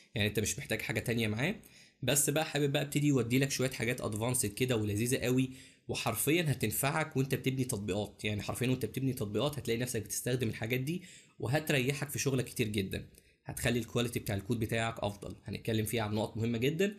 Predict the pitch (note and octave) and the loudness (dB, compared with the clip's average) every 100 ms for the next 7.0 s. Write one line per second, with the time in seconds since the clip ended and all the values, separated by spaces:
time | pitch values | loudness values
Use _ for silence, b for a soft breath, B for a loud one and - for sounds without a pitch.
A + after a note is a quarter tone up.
0 | B C#3 C#3 D3 B2+ C#3+ B2+ A2 C3+ C3+ | B 4 4 4 4 2 2 2 2 2
1 | C#3 C3+ A2+ C3 - C3+ D3 D3 C#3+ G2+ | 2 2 4 2 2 0 0 0 -2 0
2 | G2+ A2 B2 B2 - - A#2+ A2+ - B2 | 2 2 2 2 0 -2 -2 -2 0 0
3 | A2+ G#2+ A#2+ A#2+ - A2+ A#2 A#2 B B | 0 0 -2 -4 -4 -2 -2 -2 B B
4 | B - G2+ G2+ G#2+ A#2+ A2 G#2+ A#2+ - | B -4 0 2 2 2 2 0 0 0
5 | A2+ A2+ G#2+ G#2+ A#2 - G#2 - - A2+ | 2 2 2 2 2 0 -2 -4 -6 -6
6 | A2+ - A#2 G#2+ G#2+ G#2 G#2+ - F#2 | -4 -2 0 0 -2 -4 -2 -4 -6